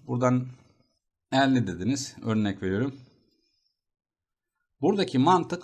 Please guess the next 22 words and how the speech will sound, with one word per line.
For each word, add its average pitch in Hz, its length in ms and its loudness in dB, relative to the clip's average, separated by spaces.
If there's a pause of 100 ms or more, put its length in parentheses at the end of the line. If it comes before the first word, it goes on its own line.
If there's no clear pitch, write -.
aslında 147 440 2
şu 131 200 -2
arkadaşlar. 95 560 -2
Burada 156 380 2 (360)
günlük 143 380 2
görevlerden 127 540 4
toplayarak 147 640 0
ba-, 107 320 2
aslında 143 460 -2
önce 117 320 0
günlük 127 380 0
görevlerinizi 113 600 0
yapıp 147 360 -2 (440)
ondan 160 420 0
sonra 147 340 0
bahis 107 280 0
bölümüne 98 280 -2
geçin. - 260 -8
Örnek 165 380 2
veriyorum, 151 240 2
herhangi 147 600 0
bir, 151 160 -4